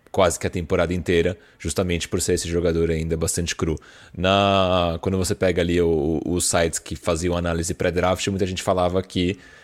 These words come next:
é, talvez o ideal pra ele conseguir até uma posição melhor, é, no draft seria ele voltar e jogar mais um ano no college, mas ele decidiu, é, se tornar o popular one and done, né, o jogador que joga uma temporada, é, no college e depois vai, é, pra N B A, né? Então,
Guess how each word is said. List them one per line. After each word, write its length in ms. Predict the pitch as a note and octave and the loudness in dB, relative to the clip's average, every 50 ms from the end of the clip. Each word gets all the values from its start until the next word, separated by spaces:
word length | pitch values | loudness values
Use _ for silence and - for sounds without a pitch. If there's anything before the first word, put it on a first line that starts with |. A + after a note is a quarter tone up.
| - | -10
é, 220 | - - E2+ D#2+ D2 | -4 -2 -2 -2 0
talvez 420 | - - F2 D#2 D2 F2+ E2+ D#2 | 0 0 0 2 2 0 0 2
o 40 | G2 | 0
ideal 320 | G2 F2 F#2+ F2+ F2 F2 | 2 2 4 4 4 2
pra 120 | - - F2+ | 2 -2 -4
ele 120 | E2+ E2+ | -4 -4
conseguir 400 | - F#2 F2+ E2 - F2 E2 F2 | -4 -4 -4 -2 -4 -2 -2 -2
até 160 | E2+ - F#2 | 0 0 0
uma 120 | F#2 F#2+ F#2 | 0 0 0
posição 360 | - F#2+ F#2 E2+ - - F#2 | 0 -2 0 0 0 0 0
melhor, 400 | F2 F2+ F2 F2 F2 F2 E2+ - - - - - - _ | 0 0 0 2 2 0 0 -2 -8 -16 -20 -20 -20 _
é, 280 | - - E2+ E2+ E2+ E2 | -6 -2 0 0 0 0
no 140 | E2 E2+ E2+ | 0 0 0
draft 400 | E2 F2+ E2+ E2+ E2 - - - | 2 2 2 2 2 0 -4 -6
seria 300 | - - G2 F2 F#2 F2+ | -2 -2 0 2 2 2
ele 100 | F2 F2 | 2 2
voltar 400 | F2 F#2+ F2+ E2+ - F#2 F2 F2+ | 0 -2 0 0 2 2 2 2
e 20 | |
jogar 220 | D#2+ F2+ F2 F#2 F2+ | 2 2 0 0 0
mais 180 | F#2 F2+ E2+ | 0 0 0
um 120 | F#2 F2+ F2+ | 0 0 0
ano 160 | F2 F2+ F2+ | 0 0 -2
no 60 | F#2 | -2
college, 440 | - - G2 F#2 F#2+ G#2 A#2 - - | 0 2 4 4 4 2 0 -4 -8
mas 200 | - - G#2 G2 | -6 -6 -4 -2
ele 100 | G2+ F#2+ | -2 -2
decidiu, 480 | F#2+ F#2+ F#2 - G2+ E2+ F2 F2 E2+ - - - - - - _ | -2 -2 -2 -2 -2 -2 -2 -2 -2 -4 -8 -14 -20 -20 -20 _
é, 800 | - - D#2+ E2 E2 E2 D#2+ D#2+ D#2+ D#2+ D#2 D#2 D#2+ E2 F2 E2+ - - - - | -6 -2 -2 0 0 0 0 0 -2 -2 -2 -4 -4 -6 -8 -10 -14 -18 -16 -10
se 200 | - - - D#2 | -8 -8 -4 0
tornar 280 | - F#2 F2 F2+ F2+ | 0 2 2 2 0
o 40 | F2 | 0
popular 440 | - F#2+ F2 E2 F#2 F#2+ F#2+ F#2 F#2+ - | 0 0 0 2 4 4 4 4 2 0
one 300 | F#2+ G2 G2+ G#2 G#2 G#2+ | 2 4 4 4 4 2
and 80 | G2+ G2 | 0 2
done, 320 | F#2 F#2+ F#2 F#2+ G2+ A#2 - - | 2 2 2 2 0 -4 -8 -10
né, 180 | G2 F2 F2+ F2 | -6 -4 -2 -2
o 120 | E2+ F2 | -2 -2
jogador 360 | E2+ E2+ E2+ F2 E2+ F2 F2 E2+ | -2 0 0 2 2 0 -2 -2
que 100 | - F2+ | -4 -4
joga 240 | D#2+ F2 E2+ E2+ F2 | -2 0 0 0 -2
uma 100 | F2 E2+ | -2 -2
temporada, 640 | - F2+ E2+ - F#2+ E2+ E2+ E2+ E2 F2 F2+ - - - - - - _ - | -4 -4 -2 0 2 2 2 2 0 0 -4 -4 -8 -16 -20 -20 -20 _ -8
é, 220 | - D2+ D#2+ D#2+ | -4 -4 -2 -2
no 120 | D#2+ F2 E2+ | -2 -2 -2
college 360 | - F#2+ F2 E2+ F2 E2 D#2+ | 0 2 2 2 2 0 0
e 40 | F2 | -2
depois 360 | F2+ - - F2+ F2 E2+ F2 | -4 0 0 0 0 0 0
vai, 320 | E2+ F2 F2 E2+ E2+ E2+ - _ _ _ _ _ _ _ _ _ | 0 2 2 2 2 -2 -6 _ _ _ _ _ _ _ _ _
é, 220 | - E2+ E2+ E2 D#2 | -4 -2 -2 -2 0
pra 240 | - - F#2 F2+ | 0 2 2 4
N 100 | F2+ F#2 | 2 2
B 320 | F2 F#2 F#2 E2+ D#2 D#2 - | 2 2 2 2 2 0 -4
A, 140 | - - F#2+ | -10 -8 -6
né? 120 | E2 D#2+ | -4 -4
Então, 300 | E2 E2 - E2+ E2+ | -4 -4 -2 -2 -2